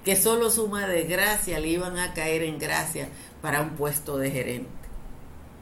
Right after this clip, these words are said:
Danilo le trancó el juego no solamente a Leonel, también se lo trancó él para alimentar su ego. Y es tanto el desasosiego que tiene ese sanjuanero que si pa' quedar primero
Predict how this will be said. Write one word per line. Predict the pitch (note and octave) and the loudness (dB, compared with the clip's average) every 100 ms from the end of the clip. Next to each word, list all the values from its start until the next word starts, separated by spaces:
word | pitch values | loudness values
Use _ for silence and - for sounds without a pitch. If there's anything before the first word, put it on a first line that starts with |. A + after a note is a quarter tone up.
| - - - - | -18 -16 -14 -4
Danilo | C3+ D3+ G3 D4 A#3 G3+ - - - | 0 2 4 4 2 -2 -6 -10 -8
le | - E3+ | 4 4
trancó | E3+ D#3+ D3+ D#3 G3 | 6 4 2 4 4
el | G3+ | 6
juego | G#3 A3 A3+ G#3 | 8 6 6 2
no | F#3+ | 0
solamente | G3 G#3 G3 F#3 F#3 G3 F#3 | 0 2 2 0 -2 -2 0
a | E3 | 0
Leonel, | D#3+ D#3+ F#3+ G#3+ G#3+ | 0 -2 0 0 4
también | G#3+ A3 B3+ D4 | 4 6 6 6
se | D#4 C#4 | 6 6
lo | C4+ | 4
trancó | B3 A3+ G#3+ A3+ A#3+ | 4 2 2 4 6
él | B3 B3+ | 6 4
para | - F#3+ E3+ | 2 4 4
alimentar | E3+ D#3+ D#3 D#3 F3+ F#3+ | 2 2 0 2 2 2
su | - E3 | 0 0
ego. | C#3 C3 C3+ - - - - | 0 0 -4 -10 -12 -8 0
Y | D4 | 4
es | F4 - | 4 10
tanto | D#4 D4+ C4+ A#3+ | 10 10 6 4
el | A3 | 4
desasosiego | G3+ G3 F#3+ F#3 F3 E3+ - A3+ A3+ A3 F#3+ | 4 4 4 2 2 2 2 4 4 2 0
que | E3+ | -2
tiene | E3 G3+ G#3+ | 0 0 2
ese | A3 G3 | 0 0
sanjuanero | G3 F3+ F3+ E3 F3 G#3 G#3+ G3 | -2 -2 -2 0 0 2 2 2
que | F3 | 0
si | F3+ | -2
pa' | E3 F3+ F3 | 0 0 2
quedar | E3+ F3 A#3 A#3+ | 2 4 4 2
primero | G3+ F#3 G3 A#3+ A3+ | -2 -2 0 0 0